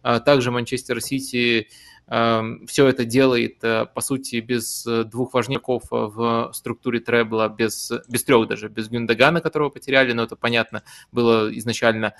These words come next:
что без него придётся обходиться, но также без Стоунза это делают и без, э, Де Брёйна. Э, и только когда выбыл ещё и Родри, начались, э, проблемы, которые сделали Сити плохо узнаваемой командой. До этого они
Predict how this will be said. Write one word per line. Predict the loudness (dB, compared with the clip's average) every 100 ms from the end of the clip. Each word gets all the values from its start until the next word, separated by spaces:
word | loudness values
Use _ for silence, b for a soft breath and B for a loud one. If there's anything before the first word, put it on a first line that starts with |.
| B B B
что | -2 0
без | 0 -4
него | -2
придётся | -2 -4
обходиться, | -4 -6 -6 -2
но |
также | 0 0
без | -2 -4 -6
Стоунза | -12 -6 -2 -2 0 -2
это | -2
делают | -2 0 0 -2 -4 -8 -10 B B -8
и | -4
без, | 0 0 -2 -6 -2
э, | -2 0 0 -2 -4 -4
Де |
Брёйна. | 2 4 4 2 -2 -4 b b b
Э, | -4 -2
и | -2
только | 2 6 8 6 2
когда | -2 0 2 4 4 4 2 -2
выбыл | 0 2 2
ещё | 0 -2
и | -2
Родри, | 0 0 0 -2
начались, | -4 -8 -8 -8 -6
э, | -4 -2 0 -2 -2 -4 -10 -4
проблемы, | -2 0 0 0
которые | -6 -4 -2 0 0 -2 -4
сделали | 0 2 2 -2
Сити | -4 -6 -8
плохо | -6 -4 -4 -4
узнаваемой | -4 -2 -2 -4
командой. | -8 -6 -6 -6 -6
До | -6
этого | -4 -2
они | -2 -2 -6